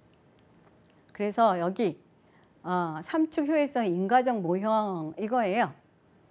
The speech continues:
예. 이거는 말이 좀 어렵긴 한데, 어, 제가 설명드린 거를 이론으로 풀어놓은 겁니다.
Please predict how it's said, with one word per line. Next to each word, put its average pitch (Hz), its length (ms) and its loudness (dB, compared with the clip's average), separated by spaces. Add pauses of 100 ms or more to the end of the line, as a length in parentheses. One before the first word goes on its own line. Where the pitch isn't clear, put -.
예. 165 380 -2 (1800)
이거는 214 480 -2
말이 214 380 2
좀 226 160 0
어렵긴 208 420 -2
한데, 247 460 2 (440)
어, 185 220 -2
제가 240 280 2
설명드린 330 600 2
거를 185 260 -2
이론으로 208 460 -2
풀어놓은 302 400 0
겁니다. 143 380 -12